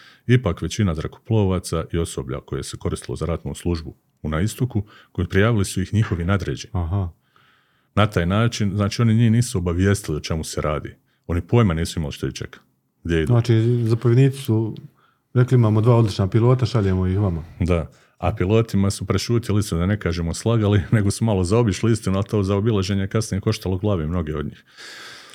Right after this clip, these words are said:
Speaker 1: Riječ je o jednoj od najtežih bojišnica, i na zemlji i u zraku. Oni nisu imali pojma, dakle, što ih čeka i rečeno im je da idu u Njemačku na obuku radi prijema novih zrakoplova, što je još jedna laž.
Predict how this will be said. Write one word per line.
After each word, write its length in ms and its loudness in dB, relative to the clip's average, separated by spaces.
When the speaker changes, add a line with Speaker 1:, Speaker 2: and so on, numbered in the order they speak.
Speaker 1:
Riječ 280 6
je 60 0
o 20 0
jednoj 200 4
od 60 4
najtežih 460 0
bojišnica, 540 -6
i 140 -4
na 120 0
zemlji 380 2
i 140 -4
u 60 -4
zraku. 400 -10
Oni 220 8
nisu 220 4
imali 180 4
pojma, 260 2
dakle, 260 -4
što 160 -2
ih 100 0
čeka 380 0
i 140 -2
rečeno 360 0
im 100 4
je 60 4
da 100 2
idu 160 2
u 60 2
Njemačku 460 0
na 120 2
obuku 400 0
radi 240 0
prijema 420 2
novih 360 2
zrakoplova, 640 -4
što 220 -2
je 60 2
još 180 -2
jedna 160 -2
laž. 220 -6